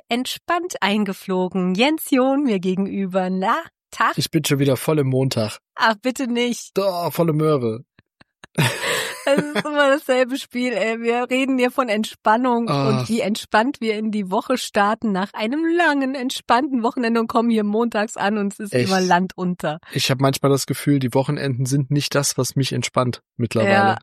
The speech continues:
Speaker 1: also dieses Mal kann ich das auch so sagen. Also, na, fang du mal an.
Speaker 2: Ach,
Speaker 1: Ich
Speaker 2: nee,
Speaker 1: lege
Speaker 2: ich,
Speaker 1: nach.
Speaker 2: ich meine, ich bin, äh, gerade,
Speaker 1: <laughs>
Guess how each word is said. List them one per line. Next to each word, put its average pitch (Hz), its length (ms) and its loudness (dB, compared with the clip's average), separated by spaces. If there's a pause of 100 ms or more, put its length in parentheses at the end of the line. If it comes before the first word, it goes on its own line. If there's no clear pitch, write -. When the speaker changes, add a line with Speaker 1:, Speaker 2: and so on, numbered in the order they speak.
(420)
Speaker 1:
also 202 180 -2
dieses 233 240 -6
Mal 220 180 2
kann 208 160 0
ich 220 100 -2
das 208 160 -2
auch 185 200 -2
so 190 180 -2
sagen. 175 500 0
Also, 175 520 -4 (640)
na, 208 120 0
fang 240 200 0
du 254 80 -6
mal 190 220 2
an. 180 180 -4 (420)
Speaker 2:
Ach, 156 160 0
Speaker 1:
Ich 131 120 -8
Speaker 2:
nee, 151 140 4
Speaker 1:
lege 220 100 2
Speaker 2:
ich, 214 80 2
Speaker 1:
nach. 196 160 4
Speaker 2:
ich 202 60 4
meine, 170 180 4
ich 147 100 -4
bin, 156 160 2
äh, 151 220 2
gerade, 151 420 2
Speaker 1:
<laughs> - 80 2